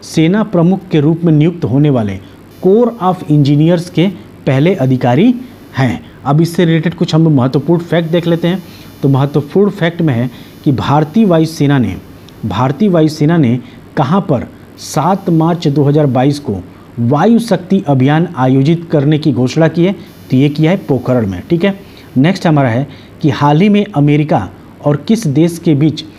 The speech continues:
संयुक्त हवाई अभ्यास कोप साउथ ट्वेंटी टू, कौन सा? कोप साउथ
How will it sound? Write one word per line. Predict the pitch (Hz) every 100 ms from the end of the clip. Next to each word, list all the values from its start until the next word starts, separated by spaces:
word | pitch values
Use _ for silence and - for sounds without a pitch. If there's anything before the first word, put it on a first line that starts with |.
| - -
संयुक्त | - - 175 214 233 240 220 - - -
हवाई | 143 151 175 180
अभ्यास | 127 110 98 - - - - - -
कोप | 196 247
साउथ | - - 165 190 196
ट्वेंटी | - 151 151
टू, | 135
कौन | 101 156 175
सा? | 185 233 - - - -
कोप | 190 233 240
साउथ | - 180 190